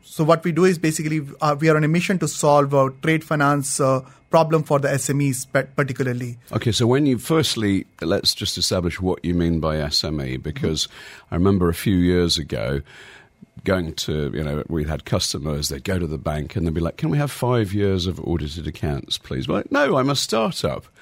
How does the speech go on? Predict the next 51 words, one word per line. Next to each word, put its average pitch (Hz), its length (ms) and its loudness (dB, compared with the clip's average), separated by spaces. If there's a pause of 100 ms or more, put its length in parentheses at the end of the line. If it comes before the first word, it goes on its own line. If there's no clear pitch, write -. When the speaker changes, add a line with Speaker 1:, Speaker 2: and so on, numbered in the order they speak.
(240)
Speaker 2:
So - 180 0
most 139 380 2
of 123 100 -4
the 110 80 -2
listeners 98 440 0
to 90 180 -2
this 87 160 0
show 85 640 0
are 85 380 2
either 90 440 2 (280)
just - 420 0
about 107 320 0
to 90 140 -6
start 90 380 -2
a 92 60 -4
business 87 680 0
or, 87 420 2
you 101 100 -4
know, 90 120 0
it's - 160 -6
a 95 40 -8
two-man 87 800 2
band. 69 540 -4 (380)
So, - 240 0 (140)
so 95 220 0
can 101 180 -2
you 101 120 4
provide 98 380 0
a 92 40 -2
solution 101 300 -2
Speaker 1:
Sure. 156 200 2
Speaker 2:
to 101 120 -4
them? 101 260 -2 (160)
Speaker 1:
Yeah, 156 240 4
absolutely. 175 540 2
So 160 140 6
we 147 120 6
do 170 220 6
need 190 200 2
the 143 120 6
one-year 147 320 4
audited 139 380 2
financial 139 400 2
at 139 100 0
the 135 60 0
minimum. 147 520 2
Uh, 135 380 6
so 131 160 -2
we're 143 140 2
happy 151 260 2
with 135 240 -4